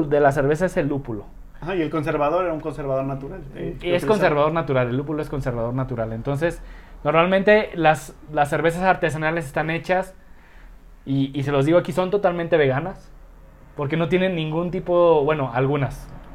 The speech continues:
Speaker 1: No, creo que todas, ¿no?
Speaker 2: ¿No,
Speaker 1: Podría
Speaker 2: ninguna?
Speaker 1: hacerse, ninguna tiene ningún tipo de consumo anima-, bueno, hay unas que sí tienen lactosa, que,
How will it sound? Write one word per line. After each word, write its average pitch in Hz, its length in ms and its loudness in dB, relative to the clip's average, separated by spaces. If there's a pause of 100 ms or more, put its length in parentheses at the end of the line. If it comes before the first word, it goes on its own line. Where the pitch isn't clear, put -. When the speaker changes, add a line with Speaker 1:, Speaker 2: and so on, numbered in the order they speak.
(280)
Speaker 1:
No, 226 200 -2
creo 269 160 -6
que 269 140 -4
todas, 160 420 -2
¿no? 170 240 -6 (480)
Speaker 2:
¿No, 170 80 -2
Speaker 1:
Podría 170 180 6
Speaker 2:
ninguna? 196 160 4
Speaker 1:
hacerse, 233 260 2
ninguna 202 420 2
tiene 226 280 0
ningún 170 440 -4
tipo 190 300 0
de 123 680 0 (540)
consumo 160 600 2
anima-, 139 440 0
bueno, 147 240 -4 (240)
hay 135 240 -2
unas 151 240 -8
que 143 80 -6
sí 131 100 -4
tienen 143 380 -4
lactosa, 131 500 -6 (180)
que, 113 120 -12